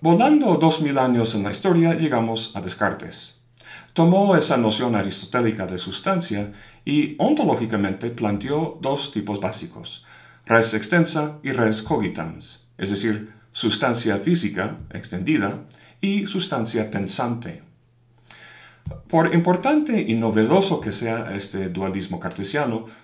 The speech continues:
su gran innovación se halla por el lado epistemológico, a saber, al identificar la sustancia, ese sujeto o género último,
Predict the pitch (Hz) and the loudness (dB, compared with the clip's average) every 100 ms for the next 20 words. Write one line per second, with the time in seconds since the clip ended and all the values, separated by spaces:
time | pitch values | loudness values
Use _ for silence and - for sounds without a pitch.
0 | _ - 127 117 165 190 185 117 98 95 | _ -4 -2 2 4 4 4 2 0 -2
1 | - 135 139 - 110 127 139 135 - 104 | -2 -4 -4 -2 0 2 0 -4 -4 -2
2 | 98 98 104 107 - 98 - 220 127 95 | -2 -2 -2 -4 -6 -6 -4 -4 -2 -2
3 | 90 87 85 78 - _ _ - 95 104 | -2 -4 -8 -12 -16 _ _ -10 -6 -2
4 | 104 123 123 - - - - - 110 113 | 0 0 -2 -10 -20 -20 -18 0 2 2
5 | 107 120 120 110 107 107 151 160 131 107 | 2 0 0 -2 -4 0 2 4 4 0
6 | - 101 - 202 - 98 98 165 - - | -2 -4 0 0 0 -2 -4 -8 -12 -8
7 | 98 107 95 90 110 110 120 120 92 90 | -6 -4 -4 -4 -4 -6 -6 -8 -6 -6
8 | 107 104 95 - 175 131 113 113 | -4 -2 -2 -2 -2 -2 -2 -4